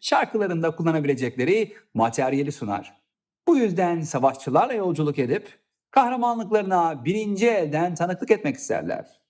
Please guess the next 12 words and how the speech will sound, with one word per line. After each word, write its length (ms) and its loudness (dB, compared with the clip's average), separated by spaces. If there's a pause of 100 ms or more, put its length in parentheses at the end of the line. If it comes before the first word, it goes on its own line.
(440)
Öyle 320 4
ki 560 0
ozanlar 480 -2
arasında 840 -2 (420)
birinci 420 2
elden 560 0
tanıklık 380 -6
edilen 480 -6
maceralar 840 -2 (180)
bir 160 2
prestij 380 -2
meselesidir. 680 -4